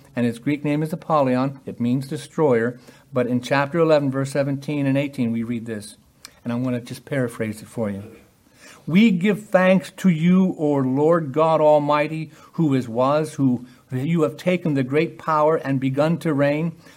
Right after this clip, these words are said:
The nations raged, and your wrath came, and the time for the dead to be judged,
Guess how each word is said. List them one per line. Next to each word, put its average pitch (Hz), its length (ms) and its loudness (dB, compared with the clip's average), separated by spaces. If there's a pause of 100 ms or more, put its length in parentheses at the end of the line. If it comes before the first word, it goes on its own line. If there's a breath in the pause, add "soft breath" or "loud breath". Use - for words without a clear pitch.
The 143 80 -2
nations 185 560 0
raged, 196 640 0
and 165 200 0
your 165 180 2
wrath 214 360 2
came, 175 260 2 (420 loud breath)
and 156 220 2
the 156 80 -2
time 196 540 2
for 196 280 0
the 185 140 2
dead 170 500 4
to 196 80 0
be 165 180 0
judged, 156 640 4